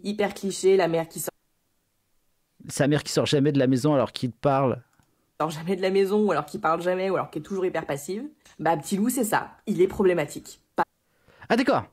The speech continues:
Speaker 2: Donc en gros, si une femme, elle a envie de rester à la maison,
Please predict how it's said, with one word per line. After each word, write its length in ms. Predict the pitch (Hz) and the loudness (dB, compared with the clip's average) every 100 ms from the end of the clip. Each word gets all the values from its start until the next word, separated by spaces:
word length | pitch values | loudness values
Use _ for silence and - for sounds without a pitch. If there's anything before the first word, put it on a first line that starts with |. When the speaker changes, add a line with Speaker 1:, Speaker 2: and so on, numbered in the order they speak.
| _ _ _ - | _ _ _ -2
Speaker 2:
Donc 140 | 165 | 0
en 40 | |
gros, 220 | 175 220 240 | 2 2 0
si 160 | - | 0
une 80 | 190 | 0
femme, 260 | - 208 170 | 2 2 2
elle 100 | 151 | 2
a 40 | |
envie 180 | 147 151 | 0 0
de 60 | |
rester 240 | 151 143 175 | -2 0 2
à 80 | 156 | 2
la 100 | 151 | 2
maison, 400 | 156 156 170 | 0 0 -2